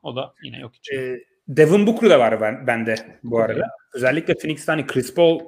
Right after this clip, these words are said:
Speaker 2: çok kötü başlarken, yani, Devin Booker'ın sırtında, e, gidiyor takım. Özellikle son maç Clippers'ı çok etkileyici bir galibiyet aldılar.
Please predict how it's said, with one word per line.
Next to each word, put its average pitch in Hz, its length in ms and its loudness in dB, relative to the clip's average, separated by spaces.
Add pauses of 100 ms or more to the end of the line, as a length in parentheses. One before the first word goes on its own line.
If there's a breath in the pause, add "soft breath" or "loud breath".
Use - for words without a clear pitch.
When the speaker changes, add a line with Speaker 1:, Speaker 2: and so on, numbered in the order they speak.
(120)
Speaker 2:
çok 143 200 0
kötü 151 180 0
başlarken, 208 680 0
yani, 120 200 -12
Devin 139 260 0
Booker'ın 143 260 2
sırtında, 117 720 -2 (160)
e, 113 160 -10
gidiyor 113 340 -8
takım. 165 240 -6
Özellikle 143 400 0
son 151 240 -2
maç 151 260 -2 (1300 soft breath)
Clippers'ı 127 760 2
çok 135 140 2
etkileyici 135 380 0
bir 139 60 0
galibiyet 139 420 4
aldılar. 190 420 0